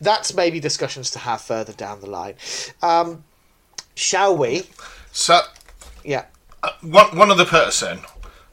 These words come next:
Speaker 2: that I
Speaker 1: Yeah.
Speaker 2: wanted to mention is the director, Bill Anderson.
Speaker 1: Yes. Now, what else has he
Speaker 2: Who
Speaker 1: done? Uh, the name
Speaker 2: So,
Speaker 1: does ring bells.
Speaker 2: when I,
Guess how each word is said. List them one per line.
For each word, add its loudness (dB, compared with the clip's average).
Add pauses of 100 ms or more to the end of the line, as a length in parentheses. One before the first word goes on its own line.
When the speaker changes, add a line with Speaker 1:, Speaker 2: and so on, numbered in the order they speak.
(100)
Speaker 2:
that 2
I 2
Speaker 1:
Yeah. 0
Speaker 2:
wanted -8
to -8
mention -8
is -8
the -8
director, 0 (120)
Bill -2
Anderson. -4 (180)
Speaker 1:
Yes. -6 (460)
Now, -4
what -2
else 0
has -2
he -4
Speaker 2:
Who -8
Speaker 1:
done? -4 (380)
Uh, -6
the -14
name -10
Speaker 2:
So, 0 (160)
Speaker 1:
does -2
ring -8
bells. -4
Speaker 2:
when 2
I, 2